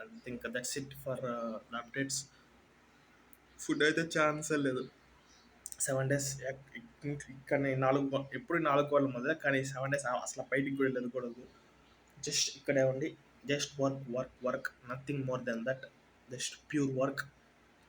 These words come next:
pure, pure work, no, not more than that. వర్క్ చేసినా చెప్పని ఈ, ఈ నాలుగు గోడల మధ్యలోనే మాట్లాడితే క్లయింట్స్తోనే, లేదంటే బయటికి వెళ్ళేది లేదు, మాట్లాడేది లేదు, ఫుడ్ తినేది లేదు. సెవెన్ డేస్ లోపల ఒకటి నాకు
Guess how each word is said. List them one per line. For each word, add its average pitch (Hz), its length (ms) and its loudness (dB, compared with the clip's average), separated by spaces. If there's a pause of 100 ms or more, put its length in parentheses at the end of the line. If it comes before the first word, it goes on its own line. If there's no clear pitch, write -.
(1200)
pure, 143 380 4 (420)
pure 151 280 4
work, 143 180 2 (460)
no, 135 80 4 (120)
not 139 140 4 (100)
more 127 160 2
than 117 220 0
that. 139 120 0 (160)
వర్క్ 131 160 -2 (120)
చేసినా 143 340 0 (140)
చెప్పని 135 340 -4
ఈ, 131 40 -6 (260)
ఈ 127 40 -10 (100)
నాలుగు 135 300 0
గోడల 131 280 2
మధ్యలోనే 123 400 -6 (120)
మాట్లాడితే 135 440 0 (100)
క్లయింట్స్తోనే, 131 560 -4 (840)
లేదంటే 131 280 2 (100)
బయటికి 135 260 2
వెళ్ళేది 127 320 2
లేదు, 135 140 2 (120)
మాట్లాడేది 123 400 -6
లేదు, 135 180 -2
ఫుడ్ 135 180 -4
తినేది 120 280 -8
లేదు. 123 200 -2
సెవెన్ 127 300 -4
డేస్ 135 240 2
లోపల 139 260 -4 (420)
ఒకటి 143 220 -4 (220)
నాకు 127 120 -12